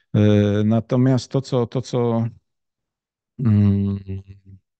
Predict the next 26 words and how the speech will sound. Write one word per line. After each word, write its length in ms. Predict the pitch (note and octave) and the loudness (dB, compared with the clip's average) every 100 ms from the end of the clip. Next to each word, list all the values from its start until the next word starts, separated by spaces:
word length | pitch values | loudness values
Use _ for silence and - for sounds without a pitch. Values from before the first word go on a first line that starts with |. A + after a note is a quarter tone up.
| _ _ _ _ _ _ _ - | _ _ _ _ _ _ _ 0
może 420 | G2 A2 B2 G2+ | 2 4 2 0
być 200 | F#2 F2+ | -2 -4
przeszkodą 560 | - F2+ - G#2 F#2+ F2+ | -4 -4 -2 -2 -2 -4
po 140 | G2+ | -6
tych 220 | - G2+ | -8 -10
stu 200 | - A2 | -8 -8
dniach, 260 | F2 D#2 G#2+ | -4 -4 -2
to 100 | B2 | 0
uzyskanie 580 | A2+ B2 - - D#2+ G2 | 0 0 -2 -2 0 2
konsensusu. 680 | A2 A2+ C3 C3 E3 - - _ - - _ | 2 2 2 2 0 -2 -10 _ -20 -20 _
Bo 60 | G2+ | 2
na 120 | G2+ | 2
razie 260 | A2 A2 F#2+ | 2 0 -4
są 260 | - E2 | -6 -8
zgodni 480 | F2 G2 D2+ F#2+ C#3+ | -8 -6 -4 -4 -4
i 60 | C#3 | -4
tak 220 | A#2 G2 | -6 -4
dalej, 300 | D2 D#2 B2 | -6 -4 -2
ale 160 | A#2+ | -4
potem 340 | G#2 G#2+ A#2+ A#2 | -4 -6 -4 -2
o 40 | |
zgodę 480 | G#2 G2 D#2 D#2+ A2 - _ _ _ _ _ - | -2 -4 -6 -6 -8 -12 _ _ _ _ _ -6
już 160 | E2+ | -4
za 140 | E2+ F2 | -2 -2
rok, 260 | E2+ G#2 | -4 -4
za, 160 | G2 F2+ | -4 -4